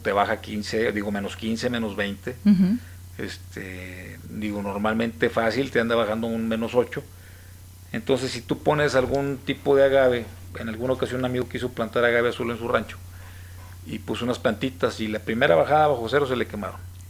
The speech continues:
Speaker 1: como si fueran sábilas.
Speaker 2: Sí,
Speaker 1: Y,
Speaker 2: sí, sí.
Speaker 1: y, y, y hay mu-, y la mayor parte de las plantas, eh, que tú ves en el campo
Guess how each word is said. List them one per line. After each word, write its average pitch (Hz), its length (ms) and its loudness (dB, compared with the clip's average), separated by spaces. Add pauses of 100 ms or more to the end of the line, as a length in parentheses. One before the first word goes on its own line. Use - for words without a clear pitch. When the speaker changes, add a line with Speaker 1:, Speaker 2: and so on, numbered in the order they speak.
(560)
Speaker 1:
como 107 280 0
si 107 100 -2
fueran 117 280 4
sábilas. 101 540 0 (200)
Speaker 2:
Sí, - 80 -6
Speaker 1:
Y, 190 40 0
Speaker 2:
sí, 110 240 0
sí. 113 60 -6
Speaker 1:
y, 113 760 -2
y, 123 60 -4
y 123 60 4
hay 131 120 6
mu-, 147 140 -2
y 143 180 -2
la 139 120 4
mayor 143 240 4
parte - 320 4
de - 20 4
las 156 120 2
plantas, 143 540 0
eh, 107 380 -6 (300)
que 117 80 -6
tú 123 160 -4
ves 120 160 0
en 127 80 -2
el 117 100 -6
campo - 380 -4